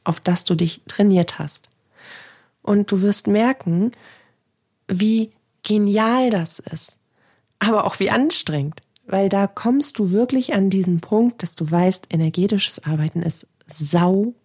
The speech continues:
anstrengend. Weil du bist ja quasi energetisch an deinem absoluten Limit, an dieser Grenze da oben, die du bisher für dich eröffnet hast.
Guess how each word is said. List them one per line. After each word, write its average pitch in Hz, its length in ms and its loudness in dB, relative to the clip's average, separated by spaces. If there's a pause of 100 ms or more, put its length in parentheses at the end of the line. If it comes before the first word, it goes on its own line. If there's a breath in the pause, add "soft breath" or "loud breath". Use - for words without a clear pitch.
(160)
anstrengend. 160 640 -2 (600 loud breath)
Weil 185 120 0
du 190 60 4
bist 202 280 0
ja 180 140 2
quasi 190 420 2
energetisch 180 680 0
an 170 140 2
deinem 175 220 2
absoluten 202 640 0
Limit, 196 400 2
an 160 100 -2
dieser 175 220 -2
Grenze 214 440 0
da 170 140 0
oben, 202 320 2
die 208 140 0
du 180 100 0
bisher 165 320 -2
für 165 140 -4
dich 156 260 -4 (220)
eröffnet 156 580 0
hast. 233 260 -2